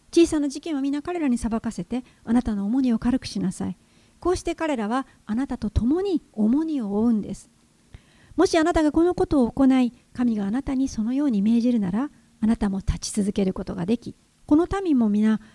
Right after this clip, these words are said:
平安のうちに自分のところに帰ることができるでしょう。モーセは舅の言うことを聞き入れ、すべて彼が言った通りにした。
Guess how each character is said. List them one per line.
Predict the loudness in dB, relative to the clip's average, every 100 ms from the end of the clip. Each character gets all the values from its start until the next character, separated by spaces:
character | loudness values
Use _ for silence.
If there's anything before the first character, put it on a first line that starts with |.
| _
平 | -2 0 2
安 | 2
の |
う | 0
ち | 0 -2
に |
自 | -2 -4
分 | -4
の | -6
と | -8
こ | -6 -2
ろ |
に | -2 -4
帰 | -2 -2
る | -2
こ | -2
と | -2
が | -2
で | -2
き | -2
る | 0
で | -2
し | -4
ょ | -10
う。 | -12 _ _ _ _ _ _ _ _ _ _ _ _ _ _ _ _ _ _ _ -8
モ | -6
ー |
セ | -2 -4
は | -4 -10 _ _
舅 | -10 -2 -2 -2 -2
の | 0 -2 -6 -2
言 | -2
う | 0
こ | -4
と | -8
を | -10
聞 | -12
き | -6 -4
入 | -2
れ、 | -4 -6 _ _
す | -10 -2
べ | -2
て | -4
彼 | -4 -4
が | -4
言 | -6
っ |
た | -4 -2
通 | 0
り | 2 2
に | 0
し |
た。 | -6